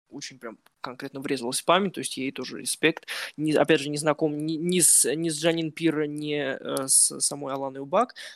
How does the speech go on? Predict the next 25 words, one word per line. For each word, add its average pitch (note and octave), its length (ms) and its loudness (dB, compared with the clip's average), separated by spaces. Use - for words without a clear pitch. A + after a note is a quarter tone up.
но D3+ 460 -4
это C#3+ 180 -8
было, C#3+ 420 -6
это B2+ 140 -12
было C3 120 -6
ярко D3+ 380 0
и B2 360 -6
чуть - 240 -10
ли C#3 80 -6
не C3 160 -8
лучше, - 400 -6
там, A#2 280 -6
не A#2 80 -8
знаю, - 300 -8
тоже, A2+ 380 -4
ну, E3+ 100 2
не E3 100 4
т-, D#3+ 120 -2
<laughs> E3+ 120 0
не E3 380 0
лучше E3 360 0
Теро, F#3 300 4
но E3+ 160 0
скорее D#3 300 2
где-то, D3+ 300 -2